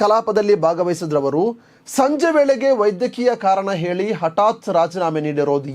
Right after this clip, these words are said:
ಯಾಕೆ? ಇದರ ಹಿಂದೆ ಏನೋ ಇದೆ ಅಂತ ವಿಪಕ್ಷಗಳು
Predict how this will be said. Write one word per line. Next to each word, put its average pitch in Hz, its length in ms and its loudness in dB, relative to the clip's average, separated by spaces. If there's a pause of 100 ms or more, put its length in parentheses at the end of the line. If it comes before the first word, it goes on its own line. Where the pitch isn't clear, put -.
(140)
ಯಾಕೆ? 226 360 -2 (800)
ಇದರ 269 200 4 (160)
ಹಿಂದೆ 262 300 2 (300)
ಏನೋ 262 200 4 (280)
ಇದೆ 185 140 4 (140)
ಅಂತ 156 160 -4 (200)
ವಿಪಕ್ಷಗಳು 160 520 -4